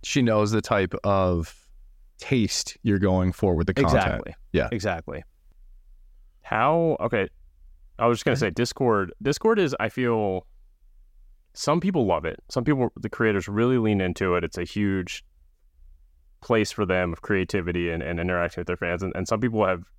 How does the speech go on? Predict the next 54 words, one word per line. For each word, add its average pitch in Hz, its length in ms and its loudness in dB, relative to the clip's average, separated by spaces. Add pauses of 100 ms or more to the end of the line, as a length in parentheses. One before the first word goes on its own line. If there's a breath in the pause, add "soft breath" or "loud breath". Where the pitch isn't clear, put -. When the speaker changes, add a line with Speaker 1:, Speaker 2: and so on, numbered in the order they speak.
Speaker 3:
don't 101 200 2
even 90 160 -2
know 85 140 0
that 78 100 -6
Discord 80 360 -6
is 80 40 -8
a - 80 -12
thing. 131 280 0 (360)
Speaker 2:
Yeah. 85 440 2
Speaker 3:
Um, 80 140 -2
which - 300 -8 (120)
always 113 220 2
surprises 85 360 0
me 76 80 -6
when 78 140 -8
they're 78 160 -4 (140)
huge - 280 -4
creators 78 400 -6
have 82 140 -8
never 80 420 -4
touched - 220 -4
a - 40 -6
Discord. 117 440 -2 (480)
Um, 85 600 0
where, 117 220 2
where 127 200 0
do 143 60 2
you 135 60 2
land 120 160 2
on 80 80 -2
that 73 100 -6
spectrum? - 400 -8
I've 123 240 0
actually 98 260 -2
never 95 160 -2
been 101 140 -2
in 85 100 -2
yours. - 240 -18 (520)
Speaker 2:
Uh, 135 380 2 (120)
I 170 160 2
think 277 180 -2
Discord 147 340 0
is 101 100 -4
awesome. 110 420 0
I 101 80 -6
mean, 113 320 -4
I've 160 240 -4
been 208 160 -2
a 143 60 0
fan 139 460 -4
of, 113 340 -8 (420)
I 135 80 -2
guess, 139 280 2
so, 123 400 0